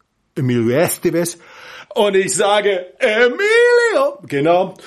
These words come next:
Und ein Typ, von dem man nicht genau weiß, was aus dem geworden ist. Vielleicht sagt euch der Name ja was. Tom Cruise? Hm?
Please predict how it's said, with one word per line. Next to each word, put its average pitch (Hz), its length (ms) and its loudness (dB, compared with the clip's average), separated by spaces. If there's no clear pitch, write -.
Und 254 300 -2
ein 208 140 -2
Typ, 240 180 -4
von 196 140 -4
dem 208 120 -2
man 214 140 0
nicht 247 240 -2
genau 202 380 -2
weiß, 196 320 -2
was 196 160 -6
aus 190 220 -8
dem 190 240 0
geworden 170 580 -2
ist. - 600 -4
Vielleicht 156 240 -4
sagt 151 260 -4
euch 175 220 -2
der 185 100 -2
Name 170 300 0
ja 170 120 0
was. 185 360 -8
Tom 233 520 -4
Cruise? 269 500 -4
Hm? 285 220 -8